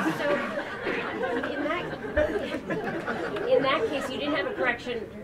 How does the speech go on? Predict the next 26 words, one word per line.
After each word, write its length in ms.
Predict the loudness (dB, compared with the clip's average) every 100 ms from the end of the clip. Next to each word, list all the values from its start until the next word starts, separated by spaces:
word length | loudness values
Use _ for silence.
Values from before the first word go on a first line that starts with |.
| -2
for 180 | 0 0
the 80 |
violin. 540 | 2 2 2 2 0 0
You're 80 | -2
talking 340 | -2 -2 -2
about 380 | 2 2 2 -2
generally 580 | -2 0 2 0 -2 -6
just 240 | -8 -4
try 160 | -4 -2
to 100 | -4
do 180 | -6
four 200 | -6 -6
to 100 | -6
one. 260 | -2 -2 -2
Or 40 | -2
are 60 |
you 140 | -4 -6
saying 360 | -4 -2 0
with 120 | -4 -6
each 240 | -10 -10 -6
kind 140 | -4 -2
of 60 |
new 220 | -2 -4
task 480 | -4 -2 0 0 -6 -8
or... 220 | -6 -6 -6
or, 220 | -6